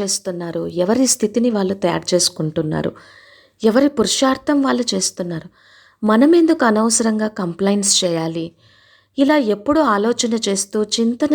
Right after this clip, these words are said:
చేస్తూ నా స్వయం యొక్క నశాన్ని ఎప్పుడూ పెంచుకుంటూ ఉండేవాణ్ణి. ఆ తర్వాత ఆరవ నియమము, ఉదయం కానీ సాయంత్రం కానీ ఎప్పుడూ మురళి మిస్ చేయకూడదు.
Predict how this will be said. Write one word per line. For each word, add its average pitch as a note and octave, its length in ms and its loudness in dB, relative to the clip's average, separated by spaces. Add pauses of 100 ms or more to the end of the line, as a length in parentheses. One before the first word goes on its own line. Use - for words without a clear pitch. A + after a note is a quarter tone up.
(140)
చేస్తూ - 420 0 (680)
నా C#4+ 140 6
స్వయం C#4 500 2
యొక్క D4+ 220 0
నశాన్ని A#3+ 580 2
ఎప్పుడూ D4 300 0
పెంచుకుంటూ G#3 720 -2
ఉండేవాణ్ణి. E3+ 720 -2 (1000)
ఆ C#4+ 120 2
తర్వాత G#3+ 680 0 (360)
ఆరవ C4+ 340 0
నియమము, A3+ 580 -4 (480)
ఉదయం B3+ 500 2
కానీ B3 520 -2
సాయంత్రం A#3+ 760 -2
కానీ G#3+ 320 0
ఎప్పుడూ B3+ 600 0 (400)
మురళి A#3 340 4
మిస్ A3 420 0
చేయకూడదు. G#3+ 500 -4